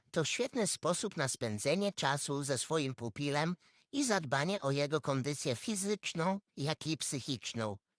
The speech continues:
Oto kilka informacji na ten temat. Jakie są korzyści spacerów? Zdrowie fizyczne. Długie spacery pomagają psu utrzymać prawidłową wagę, wzmocnić mięśnie i stawy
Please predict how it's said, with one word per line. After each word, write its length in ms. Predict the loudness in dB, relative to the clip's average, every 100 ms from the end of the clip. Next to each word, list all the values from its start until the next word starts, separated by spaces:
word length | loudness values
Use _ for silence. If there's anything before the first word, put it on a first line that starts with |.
| _ _ _ _
Oto 260 | 0 4 2
kilka 340 | 2 -2 0
informacji 840 | -2 -2 0 0 2 0 0 -2 -2 -4
na 220 | 0 2 2
ten 280 | 2 0
temat. 460 | 0 -2 0 -2 -6 _ _ _ _ _ _
Jakie 300 | 0 0 2
są 220 | 2 2 2
korzyści 640 | 2 2 2 0 0 0
spacerów? 720 | 2 0 2 0 0 -2 -4 -12 _ _ _ -6
Zdrowie 600 | -4 2 4 4 2 0
fizyczne. 800 | 0 0 0 0 -4 -4 -4 -4 _ _ _ -6
Długie 400 | -2 2 4 4
spacery 600 | 2 0 2 2 0 -2 _
pomagają 640 | 2 4 2 2 2 2 0
psu 260 | 0 -2
utrzymać 500 | -2 -2 0 0 0
prawidłową 720 | -2 -2 -2 -2 0 0 0 0
wagę, 420 | 0 2 0 -2 _ _ _ _ -6
wzmocnić 840 | -2 2 2 0 -2 -2 -2 -4
mięśnie 520 | 0 0 0 -2 -2
i 180 | -2 -4
stawy 480 | -2 0 0 2